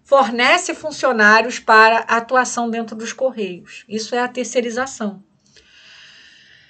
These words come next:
Esses funcionários, nesse contrato entre os Correios e, sei lá, a empresa X, né, a empresa X vai fornecer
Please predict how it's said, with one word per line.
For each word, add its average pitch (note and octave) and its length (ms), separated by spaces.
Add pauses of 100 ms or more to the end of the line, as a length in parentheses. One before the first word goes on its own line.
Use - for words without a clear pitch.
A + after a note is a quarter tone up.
(260)
Esses G#4 380
funcionários, A#3 960
nesse D4 400
contrato A3 580
entre G#3+ 180
os A#3+ 120
Correios G3+ 680
e, G3+ 60
sei B3+ 220
lá, A#3+ 140
a G3 80
empresa B3+ 460
X, E4 920 (400)
né, F#3+ 140
a A3+ 80
empresa A3 360
X C#4+ 680 (400)
vai A3+ 260
fornecer B3+ 1040